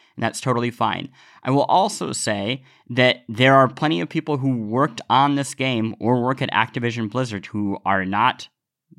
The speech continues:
the bosses, who want you to play the things that they make and who do not want you to, uh, support a full ban on buying their games. Um, so it's tricky.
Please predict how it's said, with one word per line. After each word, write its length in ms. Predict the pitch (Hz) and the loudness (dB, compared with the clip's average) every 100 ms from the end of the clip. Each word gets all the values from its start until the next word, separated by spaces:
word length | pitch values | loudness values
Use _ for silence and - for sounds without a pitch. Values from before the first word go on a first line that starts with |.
| _ | _
the 220 | 113 107 | -6 -4
bosses, 800 | 107 123 147 139 - 92 113 - - - _ _ | 4 6 6 4 -4 -10 -10 -12 -18 -20 _ _
who 580 | - 135 131 127 123 - _ _ _ - | -2 2 4 4 0 -2 _ _ _ -8
want 320 | 104 147 156 | 0 2 2
you 80 | 151 | 0
to 100 | 147 | 0
play 200 | - 151 | 0 -2
the 120 | 143 | 0
things 240 | 143 147 | 0 0
that 120 | 143 135 | -2 -2
they 120 | 139 | 0
make 360 | 143 139 - _ _ _ | 2 0 -6 _ _ _
and 120 | 113 120 | 0 4
who 120 | 135 | 2
do 200 | 117 123 | 2 0
not 360 | 113 120 147 | 4 6 4
want 360 | - 127 131 - | 2 0 0 0
you 260 | 110 113 110 | -4 -4 -4
to, 600 | - 120 110 107 104 101 - | -4 -2 0 0 -2 -6 -2
uh, 280 | 110 104 95 | 2 2 0
support 400 | 117 104 131 - | -6 -4 -2 -2
a 80 | 110 | -4
full 380 | 104 123 110 - _ _ _ | -2 -2 -2 -8 _ _ _
ban 600 | 95 - 117 123 98 95 - | -10 0 0 2 0 -4 -2
on 260 | 107 107 101 | 0 2 2
buying 400 | 104 104 104 101 | 4 4 2 -2
their 140 | 95 | -2
games. 540 | 92 107 - - 185 - _ - _ - | -4 -6 -8 -14 -16 -20 _ -20 _ 2
Um, 400 | 107 107 101 - | 4 4 2 -2
so 140 | - | 2
it's 120 | 214 196 | 2 2
tricky. 480 | 240 233 - 185 | 0 0 -6 -14